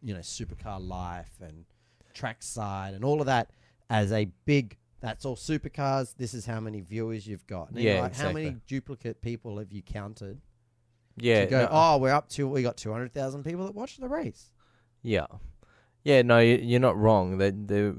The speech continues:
Speaker 2: they've ha-, added, added a lot more content.
Speaker 1: The content that cha-, that Fox Sport is doing is fantastic.
Speaker 2: Yeah.
Speaker 1: I think the quality of it, the, the fact that we've got everything in H D now,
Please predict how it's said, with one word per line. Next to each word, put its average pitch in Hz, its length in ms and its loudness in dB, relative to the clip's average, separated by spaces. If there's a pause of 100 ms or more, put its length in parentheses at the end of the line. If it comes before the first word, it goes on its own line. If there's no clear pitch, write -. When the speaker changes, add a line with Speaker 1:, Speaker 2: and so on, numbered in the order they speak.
(160)
Speaker 2:
they've 110 160 4
ha-, 104 120 -2 (100)
added, 139 640 4 (400)
added 127 260 2
a 107 60 0
lot 101 260 2
more 92 160 -6
content. 92 540 -10 (480)
Speaker 1:
The 151 60 -8
content 180 520 0
that 170 160 -2
cha-, 139 380 2
that 117 240 2
Fox - 320 -4
Sport 117 340 -4
is 107 140 -4
doing 101 200 -4
is 95 120 -14
fantastic. - 760 -10 (260)
Speaker 2:
Yeah. 104 200 0
Speaker 1:
I 113 60 0
think 113 180 -4
the 113 80 -8
quality 131 460 0
of 123 180 -4
it, 123 180 -8
the, 104 260 -10 (120)
the 104 100 -10
fact 123 260 -8
that 123 80 -12
we've 110 120 -6
got 113 140 -4
everything 107 360 -4
in 92 140 -14
H 95 220 -14
D 120 220 -8
now, 117 360 -8